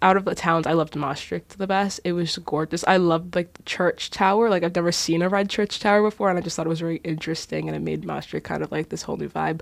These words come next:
So I just took a, like, a, this, I took, like, a three and a half hour bus, the same length it took me to get to <laughs> Brussels.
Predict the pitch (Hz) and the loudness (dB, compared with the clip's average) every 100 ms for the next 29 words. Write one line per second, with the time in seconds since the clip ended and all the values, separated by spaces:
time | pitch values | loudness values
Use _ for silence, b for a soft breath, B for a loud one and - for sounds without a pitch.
0 | - - - - 196 185 180 - 175 180 | -12 -14 -8 2 4 6 2 0 0 2
1 | 214 - 220 202 180 175 170 190 - _ | 0 0 0 2 2 0 0 0 -2 _
2 | - 190 233 233 220 180 175 170 165 170 | 2 6 8 8 6 2 2 2 0 0
3 | 165 170 175 - 165 - 165 160 160 160 | -2 -2 -4 -4 -6 0 2 4 2 2
4 | 151 - 151 202 190 160 160 190 175 - | 0 -2 0 0 2 2 2 0 2 2
5 | 170 165 185 | 4 4 4